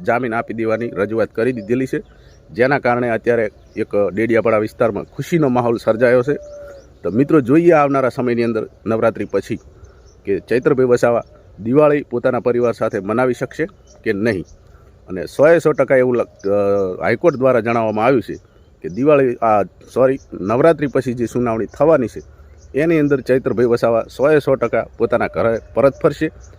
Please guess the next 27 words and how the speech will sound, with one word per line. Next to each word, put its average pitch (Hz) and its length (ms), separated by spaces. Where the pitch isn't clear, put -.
એ 127 120
પણ 120 260
કાયમ 120 300
માટે. 87 300
તો 90 80
મિત્રો, 151 380
આજના 147 260
વીડિયોમાં 131 360
આટલું 117 260
હતું. 147 160
વીડિયો 139 260
ગમ્યો 143 240
હોય 131 80
તો 127 80
લાઈક, 113 260
શેર, 117 180
સબસ્ક્રાઇબ 110 460
કરી 127 180
દેજો, 131 300
વધારે 143 420
શેર 131 180
કરજો, 135 360
જેથી 135 380
હાઈકોર્ટ 104 320
સુધી 101 200
વીડિયો 113 300
પહોંચે 113 360